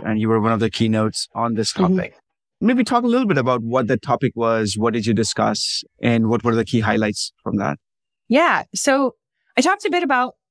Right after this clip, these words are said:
Speaker 2: why supply chain security is important. Why is it such a hot topic? And then I went into, what are we gonna do about it? Right? Like, I'm not gonna sit here and just be apocalyptic all the time of, "Oh my gosh, there's all these bad things," right? Well, what are we gonna do about it? So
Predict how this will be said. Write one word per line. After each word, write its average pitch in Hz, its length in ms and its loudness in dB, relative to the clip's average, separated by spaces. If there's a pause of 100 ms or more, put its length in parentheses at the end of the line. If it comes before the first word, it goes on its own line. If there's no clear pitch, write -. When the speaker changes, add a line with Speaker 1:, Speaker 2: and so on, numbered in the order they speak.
Speaker 2:
why 208 320 2
supply 208 300 -2
chain 190 220 -2
security 180 320 0
is 190 120 -2
important. 190 440 -2 (140)
Why 170 180 2
is 170 140 -4
it - 60 -12
such 175 200 0
a 175 60 0
hot 170 200 -2
topic? 156 380 0 (300)
And 196 120 4
then 220 80 2
I 254 120 2
went 240 140 2
into, 180 720 0 (260)
what 247 140 2
are 254 40 -2
we 247 80 2
gonna 208 180 2
do 180 160 2
about 151 260 0
it? 139 120 -10 (680)
Right? 175 300 0
Like, 175 260 0
I'm 180 140 2
not 185 220 0
gonna 170 180 0
sit - 200 -2
here 170 260 0
and 156 260 -2
just - 180 -2
be 165 120 0
apocalyptic 165 720 -2
all 156 100 2
the 156 60 -2
time 156 320 0
of, 156 160 -6
"Oh 160 120 2
my 156 200 -2
gosh, 160 240 0
there's 165 180 0
all 151 100 2
these 156 140 -6
bad 160 220 0
things," 165 200 0
right? 160 160 0
Well, 170 80 2
what 208 140 4
are 196 40 2
we 185 80 2
gonna 180 120 2
do 170 80 0
about 151 200 0
it? - 140 -8
So 196 360 -2